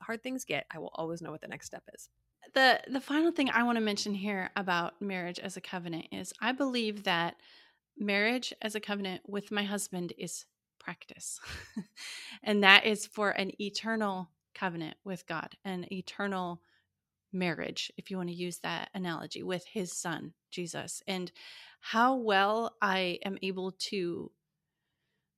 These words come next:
Speaker 2: imperfectly work <laughs> on this covenant and be involved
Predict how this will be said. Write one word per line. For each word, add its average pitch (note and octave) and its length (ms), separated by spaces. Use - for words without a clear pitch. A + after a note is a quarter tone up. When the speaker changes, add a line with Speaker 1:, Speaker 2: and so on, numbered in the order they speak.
Speaker 2:
imperfectly B3 640
work G#3+ 340
<laughs> - 120
on F#3+ 420
this F#3+ 200
covenant G3+ 400
and F#3+ 120
be F#3+ 120
involved F#3+ 560